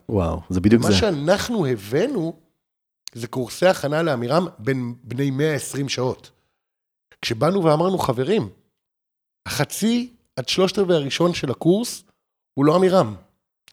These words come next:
Speaker 2: הוא לימוד אנגלית. אי אפשר ללמד טכניקות אדם שלא יודע לקרוא." חבר טוב שלי, ואני חושב של, של כולנו, אה, יחיאל המויאל,
Speaker 1: וואה.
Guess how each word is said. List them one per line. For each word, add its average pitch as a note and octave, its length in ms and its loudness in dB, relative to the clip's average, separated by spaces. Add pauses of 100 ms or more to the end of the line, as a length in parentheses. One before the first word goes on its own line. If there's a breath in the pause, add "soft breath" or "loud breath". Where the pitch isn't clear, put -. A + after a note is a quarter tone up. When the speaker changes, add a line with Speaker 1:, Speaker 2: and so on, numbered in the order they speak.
Speaker 2:
הוא C3+ 120 -2
לימוד D#3+ 260 6
אנגלית. F#3 560 2 (960)
אי F3+ 180 0 (140)
אפשר D#3+ 340 2
ללמד E3+ 340 0
טכניקות D3 640 -2
אדם C#3+ 260 0
שלא C#3+ 280 6
יודע C3+ 300 4
לקרוא." F3+ 360 6 (1500 soft breath)
חבר C#3 280 2
טוב C#3+ 600 6 (100)
שלי, C#3+ 500 6
ואני A#2 180 2
חושב C3+ 160 -2
של, B2 240 -8 (100)
של - 200 -12
כולנו, B2+ 480 2 (500 loud breath)
אה, A2+ 340 -4
יחיאל D3+ 280 4
המויאל, C#3 500 6 (280 loud breath)
Speaker 1:
וואה. F#2 260 2